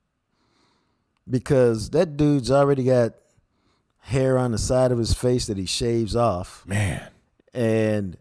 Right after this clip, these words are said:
Speaker 1: I look at him, I'm like, "Dude, how are you doing that?"
Speaker 2: It's
Speaker 1: Like, I
Speaker 2: weird,
Speaker 1: didn't
Speaker 2: yeah.
Speaker 1: really, I didn't even shave, like, literally,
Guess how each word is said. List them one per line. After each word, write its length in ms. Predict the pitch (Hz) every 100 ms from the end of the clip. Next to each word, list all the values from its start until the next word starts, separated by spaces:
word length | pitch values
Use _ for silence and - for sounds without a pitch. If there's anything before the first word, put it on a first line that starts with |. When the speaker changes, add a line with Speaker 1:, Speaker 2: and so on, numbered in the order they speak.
| _
Speaker 1:
I 120 | 135
look 260 | 156 151 151
at 120 | 131
him, 260 | 139 135 127
I'm 160 | 151
like, 240 | 131 95 - 101 -
"Dude, 380 | - 220 127
how 240 | 92 190 269
are 40 |
you 200 | 175 117 92
doing 340 | - 220 294 113
that?" 200 | 98 - _ _ _ -
Speaker 2:
It's 160 | 156
Speaker 1:
Like, 200 | 135 123
I 120 | - 254
Speaker 2:
weird, 40 |
Speaker 1:
didn't 180 | 220 147
Speaker 2:
yeah. 160 | -
Speaker 1:
really, 300 | 175 165 147 -
I 140 | 202
didn't 220 | 269 196 165
even 260 | 160 135
shave, 880 | 107 - 196 214 160 113 110 104 - _ _ _ _ _
like, 260 | - 147 131
literally, 540 | 160 175 113 95 82